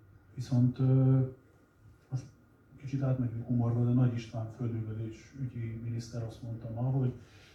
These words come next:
aljas rágalom, hogy itt bármiféle koncentráltság nőne. Igenis nagyon sok, ö, családi vállalkozás jutott földhöz az elmúlt időszakban,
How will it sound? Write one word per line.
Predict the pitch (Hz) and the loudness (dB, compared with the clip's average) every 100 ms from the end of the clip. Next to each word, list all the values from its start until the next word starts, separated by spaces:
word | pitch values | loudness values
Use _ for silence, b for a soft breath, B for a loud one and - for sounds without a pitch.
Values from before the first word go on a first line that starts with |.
| B | B
aljas | 131 120 113 - | 0 2 2 -2
rágalom, | 117 107 107 107 107 | -2 -2 -6 -6 -6
hogy | 107 107 | -8 -10
itt | 107 - | -12 -10
bármiféle | 117 110 113 - 117 110 110 110 - - - | -8 -6 -8 -10 -10 -10 -8 -8 -10 -12 -12
koncentráltság | 123 117 120 117 123 110 - 120 113 | -6 -6 -6 -10 -6 -8 -8 -12 -6
nőne. | 127 156 151 135 - B B | -2 2 2 2 0 B B
Igenis | 147 117 113 - | 0 2 0 -2
nagyon | 120 107 107 | -4 -4 -8
sok, | - 120 - - - 117 | -8 -10 -10 -14 -14 -8
ö, | 117 113 | -6 -6
családi | - 123 113 110 110 110 107 - - - - - | -6 -6 -4 -4 -6 -8 -10 -16 -18 -16 -16 -6
vállalkozás | 113 110 110 113 120 110 98 123 | -2 -2 -2 -4 -6 -4 -4 -4
jutott | 120 120 | -4 -6
földhöz | - 123 113 - 113 | -6 -6 -6 -6 -8
az | 107 | -6
elmúlt | 110 110 113 107 | -6 -4 -6 -8
időszakban, | 151 143 127 - 117 117 117 | -4 0 -2 -2 -6 -4 -6